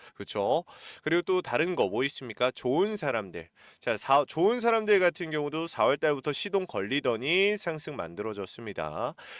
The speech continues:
자, 이런 종목들 같은 경우 특징이 뭐예요? 저점 대비해서 거의 백 퍼센트의 상승 구간들이 만들어졌다는 거예요. 그런데 우리 주주 여러분들이 지금 이미 백 퍼센트가 오르고 나서 이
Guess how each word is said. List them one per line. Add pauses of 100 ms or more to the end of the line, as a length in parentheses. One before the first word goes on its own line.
자,
이런
종목들
같은
경우
특징이
뭐예요? (560)
저점
대비해서
거의
백
퍼센트의
상승
구간들이
만들어졌다는
거예요. (720)
그런데
우리
주주
여러분들이
지금
이미
백
퍼센트가
오르고
나서
이